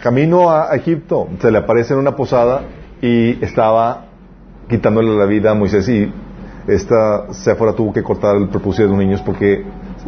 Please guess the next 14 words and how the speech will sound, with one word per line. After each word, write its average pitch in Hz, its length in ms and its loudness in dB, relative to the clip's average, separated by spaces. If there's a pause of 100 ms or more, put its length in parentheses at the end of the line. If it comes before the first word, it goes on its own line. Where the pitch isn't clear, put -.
la 147 120 4
esposa 110 320 0
no 104 160 -2
quería 104 540 0
circuncidar 101 400 0
a - 20 2
los 87 80 0
niños. - 320 -6 (1500)
Y 147 80 4
Moisés 135 340 4
dijo, 107 220 0
"Ah, 110 40 0
ok, - 160 -6
hijito, 101 360 0